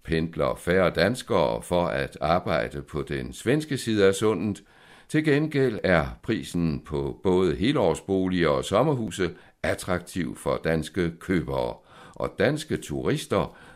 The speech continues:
får mere for pengene. I Sverige generelt en prisforskel på omkring tredive procent. Sveriges lave valutakurs betyder også, at svenske varer og tjenesteydelser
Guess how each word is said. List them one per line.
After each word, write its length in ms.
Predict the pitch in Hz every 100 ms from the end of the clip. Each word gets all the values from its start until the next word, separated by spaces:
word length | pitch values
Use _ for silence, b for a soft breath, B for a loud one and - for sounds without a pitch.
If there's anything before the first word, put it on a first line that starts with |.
| B
får 160 | 131
mere 400 | 131 78 69 71
for 240 | 73 78 65
pengene. 420 | 78 67 69 71
I 80 | 65
Sverige 360 | - 131 135 117
generelt 640 | 110 78 76 76 76 - -
en 280 | 82 76 B B
prisforskel 720 | - 147 - 87 73 - 69
på 180 | 64 90
omkring 440 | 82 82 101 104 - b b
tredive 500 | - 110 104 113 110
procent. 600 | 98 120 113 76 - - _ _ _ b b b b b
Sveriges 680 | - 151 151 98 78 - - _
lave 540 | 80 85 82 87 85 65
valutakurs 640 | 73 73 110 120 - 98 73
betyder 400 | 73 - 95 78
også, 420 | 62 110 139 123 - B B B
at 220 | 131 143
svenske 540 | - 95 85 - 120
varer 360 | 92 71 73 78
og 280 | - 82 73
tjenesteydelser 1080 | - 120 135 135 120 87 98 85 95 80